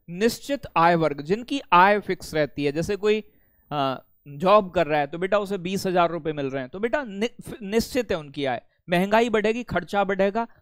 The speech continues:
तो बचत कम कर पाएंगे, ये नुकसान में रहते हैं। निश्चित आय वर्ग, जैसे कि पेंशन लेने वाले, सरकारी स्कूल के मास्टर हुए, ठीक है,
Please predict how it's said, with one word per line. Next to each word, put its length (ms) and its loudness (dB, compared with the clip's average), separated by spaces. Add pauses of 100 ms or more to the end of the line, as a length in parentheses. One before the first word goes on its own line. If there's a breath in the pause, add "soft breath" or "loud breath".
तो 60 -8
बचत 320 -2
कम 200 -2
कर 160 0
पाएंगे, 340 -4
ये 100 -2
नुकसान 400 -6
में 120 -6
रहते 240 -6
हैं। 120 -16 (360)
निश्चित 500 -4 (160)
आय 240 6
वर्ग, 280 -2 (1600)
जैसे 260 2
कि 100 -2
पेंशन 480 -2
लेने 340 0
वाले, 420 4 (240)
सरकारी 580 0
स्कूल 340 -10
के 120 -6
मास्टर 480 -6
हुए, 400 -6 (180)
ठीक 160 -6
है, 140 -2